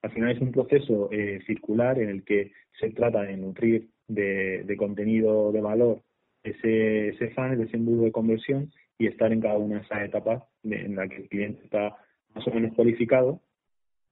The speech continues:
y tratamos de cualificarlo para que esté mucho más ce-, cerca del, del proceso de compra.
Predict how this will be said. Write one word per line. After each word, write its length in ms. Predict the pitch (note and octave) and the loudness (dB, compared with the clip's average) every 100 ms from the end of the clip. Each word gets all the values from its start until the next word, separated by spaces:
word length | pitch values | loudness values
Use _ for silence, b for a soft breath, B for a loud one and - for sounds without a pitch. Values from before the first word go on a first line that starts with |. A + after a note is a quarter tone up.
| - | -14
y 120 | C3 | -2
tratamos 380 | G#2+ A2 A#2 B2 | 0 2 0 0
de 220 | A#2 A2 | 0 2
cualificarlo 760 | A2 G#2 - G#2 A2 A#2+ C3+ - | 2 2 0 0 2 0 -4 -4
para 220 | A2 G#2 | -4 -2
que 80 | G#2+ | -4
esté 180 | - | -6
mucho 260 | G#2+ G#2+ A#2 | -6 -4 -2
más 180 | A2 A2 _ _ _ | -4 -4 _ _ _
ce-, 280 | A2+ A2 - - | 0 0 -4 -8
cerca 300 | - A#2 A#2 | -2 0 2
del, 200 | A#2+ G#2+ A#2 | 2 2 -2
del 180 | G#2 F#2+ | -6 -6
proceso 320 | G2+ G2+ A2 | -8 -8 -6
de 80 | F#2+ | -4
compra. 280 | G2+ F#2+ | -4 -4